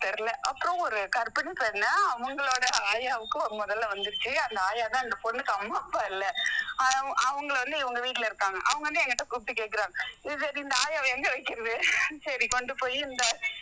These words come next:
இந்த செட்டு போட்ட ஹாஸ்பிட்டல்ல தான் விட்டோம், போய் அங்க இருக்கட்டும் அப்படின்ட்டு. ஆனா பாவம், அவங்கள விட்ட உடனே இந்த பொண்ணுக்கு வேற வந்துருச்சு. அப்புறம் இவங்களை கொண்டு போய் வேற எந்த ஹாஸ்பிட்டல்லையும் சேர்த்தவே முடியல.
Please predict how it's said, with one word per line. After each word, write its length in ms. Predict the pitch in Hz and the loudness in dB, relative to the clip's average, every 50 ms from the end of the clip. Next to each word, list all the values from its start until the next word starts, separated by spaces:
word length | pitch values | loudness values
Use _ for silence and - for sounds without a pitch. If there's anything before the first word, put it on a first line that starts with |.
| - - | -14 -10
இந்த 180 | - 240 254 262 - | -8 -6 -6 -4 -4
செட்டு 240 | 269 254 240 247 247 | -4 -4 -4 -4 -2
போட்ட 240 | - 269 262 254 247 | 0 0 0 2 2
ஹாஸ்பிட்டல்ல 680 | 233 226 233 233 233 - - 233 233 233 226 220 226 226 | 4 4 4 2 0 -2 -4 0 0 2 2 2 2 2
தான் 220 | 254 262 254 240 | 2 2 2 2
விட்டோம், 340 | 226 233 - - 240 - - - - - - - - - - - - - | -2 -4 -2 0 0 -2 -2 -6 -12 -12 -12 -12 -16 -20 -20 -20 -8 -2
போய் 140 | - 285 277 | 2 2 2
அங்க 240 | 262 254 247 233 | 2 0 -2 -2
இருக்கட்டும் 520 | 233 247 247 226 254 247 247 240 233 226 226 | -4 -4 -4 -4 -4 -2 -2 -2 -2 0 -2
அப்படின்ட்டு. 380 | 208 202 202 208 208 202 220 208 - 254 - - - - - - - - - - _ _ - - - _ - - | -2 -2 -2 -2 -2 0 0 0 2 2 2 2 2 2 0 -2 -8 -20 -20 -20 _ _ -20 -20 -20 _ -4 0
ஆனா 480 | - 233 233 233 240 247 269 294 285 - - | 2 4 4 4 4 4 2 2 2 0 2
பாவம், 460 | 262 254 220 233 254 285 311 285 - - 269 | 2 4 4 6 4 4 2 2 2 2 0
அவங்கள 240 | 285 277 285 277 277 | 0 0 -2 -2 0
விட்ட 280 | 285 285 - - 349 | 0 -2 0 0 0
உடனே 260 | 339 330 311 302 311 320 302 | 0 0 0 0 0 0 0
இந்த 200 | 269 254 247 226 - | 0 -2 -4 -2 -2
பொண்ணுக்கு 420 | 240 240 247 262 285 294 - - | -2 -2 -2 -2 -4 -2 0 0
வேற 260 | 247 226 226 233 226 | 0 2 0 0 -2
வந்துருச்சு. 420 | 208 220 214 202 - - - 220 - - - - - - - - | -2 -2 -4 -6 -4 -6 -8 -8 -8 -8 -8 -4 -4 -2 -2 0
அப்புறம் 320 | - 226 233 - 277 277 | 2 0 2 0 0 -2
இவங்களை 320 | 294 302 311 339 339 330 294 | 0 0 0 0 0 0 -2
கொண்டு 280 | 277 285 277 262 269 | -2 -2 -4 -4 -4
போய் 180 | - 302 302 277 | -2 -2 -2 0
வேற 220 | 247 233 226 233 | 0 0 0 2
எந்த 360 | 226 220 240 269 285 294 320 311 294 285 | 0 0 0 -2 -2 0 0 2 2 2
ஹாஸ்பிட்டல்லையும் 560 | 294 262 247 - - 294 277 285 294 330 - 285 | 0 0 -2 -2 -6 -6 -4 -2 -4 -2 -2 -2
சேர்த்தவே 320 | 240 247 - 254 269 277 | -2 -2 -2 -2 -2 -2
முடியல. 320 | 285 262 247 240 240 240 | -2 -2 -4 -2 0 0